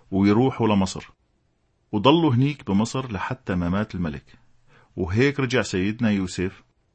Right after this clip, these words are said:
وعيلته لإسرائيل، وعاشوا بمدينة اسمها الناصرة.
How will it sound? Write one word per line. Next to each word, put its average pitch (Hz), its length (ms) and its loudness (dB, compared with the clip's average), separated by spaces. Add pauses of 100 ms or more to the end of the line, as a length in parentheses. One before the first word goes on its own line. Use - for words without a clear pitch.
(140)
وعيلته 110 540 0
لإسرائيل، 85 560 -4 (840)
وعاشوا 113 520 2
بمدينة 110 720 0
اسمها 92 260 -4
الناصرة. 87 440 -2